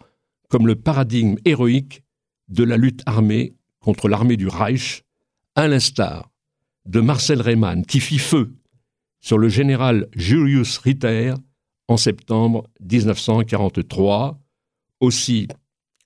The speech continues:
filé, filé méthodiquement par les brigades spéciales, ce détachement fut décimé avant que ne s'ouvre le procès.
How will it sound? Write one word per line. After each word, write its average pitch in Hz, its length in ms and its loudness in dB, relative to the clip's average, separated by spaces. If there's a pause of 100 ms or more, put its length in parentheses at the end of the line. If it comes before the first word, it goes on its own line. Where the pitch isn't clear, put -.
(160)
filé, 139 680 0 (440)
filé 143 340 0
méthodiquement 131 880 0 (580)
par 113 160 0
les 107 100 2
brigades 120 360 2
spéciales, 110 640 -2 (540)
ce 117 520 0
détachement 113 800 0
fut - 460 -2
décimé 107 680 0 (100)
avant 117 380 0
que 117 140 -4
ne 95 120 2
s'ouvre 123 480 0
le 117 220 2
procès. - 460 -14